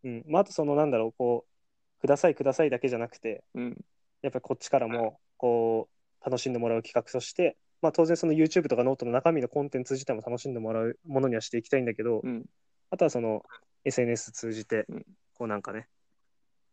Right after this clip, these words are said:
Speaker 1: いろいろハッシュタグつけたり、いろんな関係者とか他団体を巻き込んで、
Speaker 2: うん。
Speaker 1: っていう感じで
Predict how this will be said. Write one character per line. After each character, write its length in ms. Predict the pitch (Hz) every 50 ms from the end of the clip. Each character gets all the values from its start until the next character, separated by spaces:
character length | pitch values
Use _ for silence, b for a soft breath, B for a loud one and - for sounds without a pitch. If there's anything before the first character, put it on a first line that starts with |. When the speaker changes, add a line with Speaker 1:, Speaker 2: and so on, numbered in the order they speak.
| _ _ _ _ _ _ _ -
Speaker 1:
い 40 |
ろ 140 | 120 120 113
い 40 | 107
ろ 240 | 110 107 - - _ _
ハ 100 | - -
ッ 40 | 127
シ 100 | - -
ュ 20 | -
タ 80 | 120
グ 80 | 113 117
つ 80 | -
け 100 | - 127
た 100 | - 117
り、 140 | 107 110 -
い 60 | 123
ろ 100 | 123 120
ん 80 | 120 117
な 120 | 117 117
関 180 | - - 123 120
係 120 | - 120
者 260 | 110 - 110 104 - - _ _ _ _ _ _ _ _ _ _ _ _ _ _ _ -
と 80 | 117
か 80 | - 107
他 120 | - 131
団 200 | 127 131 127 123
体 160 | - 110 107
を 40 | 110
巻 220 | 110 110 - - -
き 20 |
込 120 | - 139
ん 60 | 120 107
で、 120 | 104 - -
Speaker 2:
う 60 | -
ん。 100 | 131 120
Speaker 1:
っ 40 | 98 - - _ _ _ _ _ _ _ -
て 80 | -
い 40 | 135
う 40 | 127
感 180 | - 135 127 123
じ 100 | 127 123
で 120 | 120